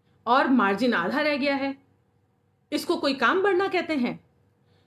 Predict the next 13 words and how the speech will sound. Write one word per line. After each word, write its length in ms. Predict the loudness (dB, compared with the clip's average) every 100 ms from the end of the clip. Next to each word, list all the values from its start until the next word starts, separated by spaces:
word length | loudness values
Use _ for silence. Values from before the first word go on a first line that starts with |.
| _
सुरसा 460 | 4 4 6 2
सा 180 | 2 0
मुंह 220 | 2 0
फाड़ती 360 | 2 0 2 2
महंगाई 400 | 2 2 0 -2
सब 460 | 0 4 4 4 0
खा 160 | -2 0
जाती 320 | 0 -4 -10
है। 200 | -12 -20 _ _ _ _ _ _ _ _ _ _ _ _ _ _ _ _ _ -20 _ _ _ -4
एक 160 | -2 0
रास्ता 320 | 0 0 -2
बताती 340 | -2 -4 -2 -2
हूं, 300 | -2 -6